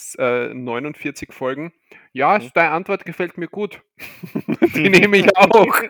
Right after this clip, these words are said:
Speaker 2: <laughs> Mein Bullshit, das stimmt überhaupt nicht. Du stellst die Fragen und dann, dann laber ich da ewig vor mich hin, weil ich keinen Plan hab da von irgendwas, weißt du, und du kommst dann mit deiner seit einer Woche vorbereiteten
Speaker 1: Das
Speaker 2: Antwort
Speaker 1: ist,
Speaker 2: dann daher.
Speaker 1: das ist Blödsinn.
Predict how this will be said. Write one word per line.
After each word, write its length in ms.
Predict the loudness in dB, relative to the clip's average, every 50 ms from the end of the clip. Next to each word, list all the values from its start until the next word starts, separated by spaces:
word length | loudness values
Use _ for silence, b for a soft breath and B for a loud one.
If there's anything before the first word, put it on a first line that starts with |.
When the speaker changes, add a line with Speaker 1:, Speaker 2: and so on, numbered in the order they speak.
| -4 -6 -4
Speaker 2:
<laughs> 320 | -4 -6 -6 -6 -6 0 2
Mein 200 | 2 2 2 0 -4
Bullshit, 320 | -4 -4 -4 -4 -6 -8
das 80 | -10 -10
stimmt 260 | -10 -14 -14 -14 -10
überhaupt 340 | -6 -2 -2 -2 -2 -4 -6
nicht. 120 | -6 -6
Du 60 | -6 -4
stellst 380 | 0 2 2 2 0 -2 -6
die 60 | -10 -8
Fragen 500 | -6 -2 0 2 2 0 0 -4 -10 B B B B B -8
und 80 | -4
dann, 220 | -2 -2 -2 -2 -2
dann 180 | -2 -2 -2 -2
laber 300 | -2 0 0 0 -2 -2
ich 120 | -4 -6
da 140 | -6 -8 -8
ewig 380 | -8 -6 -6 -6 -6 -6 -10 -10
vor 160 | -10 -10 -10
mich 200 | -10 -10 -10 -10
hin, 200 | -10 -10 -8 -8
weil 120 | -10 -10
ich 80 | -10 -6
keinen 220 | -4 -4 -6 -6
Plan 340 | -6 -4 -2 -2 -2 -2 -4
hab 180 | -6 -10 -8 -10
da 120 | -10 -10
von 180 | -10 -10 -10 -8
irgendwas, 560 | -6 -6 -8 -8 -8 -8 -8 -8 -8 -8 -6
weißt 260 | -6 -6 -6 -8 -10
du, 40 | -14
und 100 | -16 -14
du 140 | -16 -16 -18 _ _ -10
kommst 280 | -10 -10 -10 -10 -12
dann 80 | -10 -10
mit 120 | -8 -8
deiner 400 | -8 -6 -6 -6 -6 -8 -10 -10
seit 300 | -6 -4 -2 -2 -2 0
einer 260 | 0 0 0 0 -2
Woche 280 | -4 -6 -6 -6 -8 -12
vorbereiteten 840 | -10 -8 -6 -6 -4 -4 -6 -6 -4 -6 -6 -8 -12 -18 _ -10
Speaker 1:
Das 80 | -8 -6
Speaker 2:
Antwort 260 | -4 -4 -4 -4 -6
Speaker 1:
ist, 120 | -8 -8 -10
Speaker 2:
dann 120 | -10 -10
daher. 360 | -8 -8 -6 -6 -6 -8 -8 -6
Speaker 1:
das 180 | -6 -6 -4 -6
ist 280 | -8 -10 -12 -14 -10
Blödsinn. 320 | -8 -8 -6 -6 -8 -10